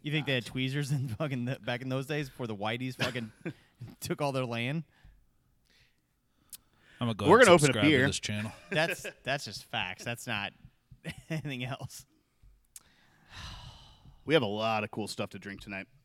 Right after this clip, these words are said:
Speaker 2: Our buddy Travis just got back from the U K, uh, or across the pond, as I like to say. Sounds fancy.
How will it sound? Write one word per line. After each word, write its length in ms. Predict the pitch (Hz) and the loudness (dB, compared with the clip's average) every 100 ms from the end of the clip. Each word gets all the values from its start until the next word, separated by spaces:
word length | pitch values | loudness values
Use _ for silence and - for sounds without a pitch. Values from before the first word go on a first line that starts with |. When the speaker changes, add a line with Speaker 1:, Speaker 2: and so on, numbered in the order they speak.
| _ _ - | _ _ -10
Speaker 2:
Our 180 | 107 110 | -6 -4
buddy 240 | 113 147 | 0 -2
Travis 340 | - 131 123 110 | 0 -2 -2 -4
just 180 | 113 | -6
got 160 | - 110 | -4 -4
back 200 | 107 107 | -4 -6
from 460 | - 110 107 107 104 | -6 -4 -4 -4 -6
the 100 | 107 | -6
U 200 | 104 113 | -6 -8
K, 440 | - 120 107 104 - - _ - | -6 -4 -4 -6 -12 -20 _ -14
uh, 140 | 101 101 | -10 -10
or 120 | 107 110 | -6 -6
across 320 | - 117 107 | -4 -6 -6
the 60 | - | -10
pond, 280 | - 104 98 | -6 -6 -6
as 80 | 90 | -8
I 60 | |
like 160 | 101 95 | -8 -10
to 80 | - | -12
say. 200 | - 101 _ _ | -8 -8 _ _
Sounds 220 | 120 101 | -12 -12
fancy. 360 | - 101 - | -10 -12 -10